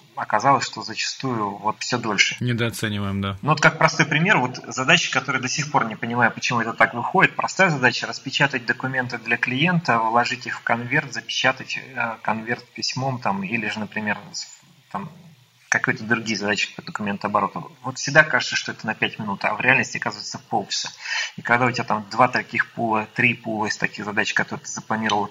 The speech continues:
Speaker 1: пятнадцать минут, по пять минут, а они в реальности оказались на полтора часа, то это весь, э, план на день потом идет тартарары. Я когда-то, анализируя, сколько я по времени выполняю, понял, что я вот эти задачки по правке статьи, по написанию статьи за пятнадцать минут никогда не укладываюсь. Это,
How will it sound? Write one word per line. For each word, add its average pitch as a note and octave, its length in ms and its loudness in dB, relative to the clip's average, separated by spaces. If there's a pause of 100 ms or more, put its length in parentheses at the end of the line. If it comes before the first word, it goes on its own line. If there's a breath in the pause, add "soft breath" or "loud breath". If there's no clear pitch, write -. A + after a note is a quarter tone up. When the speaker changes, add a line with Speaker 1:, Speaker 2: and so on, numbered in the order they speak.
Speaker 1:
пятнадцать A#2+ 640 0
минут, G#2+ 400 -4 (560 loud breath)
по G#2+ 100 2
пять - 260 4
минут, G#2 340 -2
а - 120 2
они A#2 160 4
в G#2+ 60 0
реальности A2 420 4
оказались G#2 480 -2
на G#2+ 80 -4
полтора - 420 2
часа, - 420 2 (120)
то - 80 -2
это A#2 160 -2
весь, A2 380 0
э, A2 560 2
план A#2 260 2
на A#2+ 140 2
день A#2 160 -4
потом G#2+ 360 -4
идет G#2 240 -10
тартарары. G#2 600 0 (140)
Я A2+ 200 4
когда-то, A2+ 640 4 (340)
анализируя, A#2+ 560 4
сколько - 320 -2
я A#2 40 -4
по A#2+ 120 2
времени A2+ 240 0
выполняю, B2+ 460 2
понял, D3 240 0
что - 200 -6
я A#2 120 4
вот B2 120 0
эти A#2+ 120 -4
задачки A#2+ 480 0
по - 160 -8
правке - 340 2
статьи, D3+ 480 -2
по - 120 -4
написанию B2 420 -2
статьи - 260 -10
за G#2+ 100 -8
пятнадцать - 340 -8
минут G#2+ 140 -10
никогда B2 520 0
не G#2 140 -4
укладываюсь. B2+ 600 0
Это, A2 300 -2